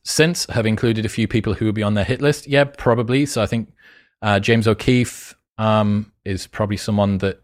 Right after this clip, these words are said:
they're not a huge fan of. Uh, Carl Benjamin. I'm not sure how they feel about Mary Harrington.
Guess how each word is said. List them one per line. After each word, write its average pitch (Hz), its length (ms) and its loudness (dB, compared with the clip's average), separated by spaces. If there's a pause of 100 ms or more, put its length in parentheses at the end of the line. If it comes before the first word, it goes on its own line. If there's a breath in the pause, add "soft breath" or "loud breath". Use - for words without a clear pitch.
(180)
they're 95 140 -2
not 95 140 0
a 98 40 -6
huge 104 240 -4
fan 107 220 0
of. 104 640 0
Uh, 92 200 -4
Carl 101 200 2
Benjamin. 104 600 2 (680 soft breath)
I'm 101 100 0
not 110 140 2
sure 113 160 2
how 104 80 2
they 104 100 2
feel 107 180 0
about 104 180 2
Mary 104 240 2
Harrington. 107 720 0